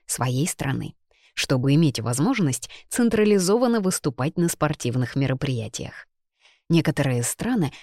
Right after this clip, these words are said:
работают с одинаковыми запахами для того, чтобы иметь возможность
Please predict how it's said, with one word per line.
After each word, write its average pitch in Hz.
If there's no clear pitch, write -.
работают 247
с -
одинаковыми 214
запахами 202
для 139
того, 120
чтобы 196
иметь 143
возможность 180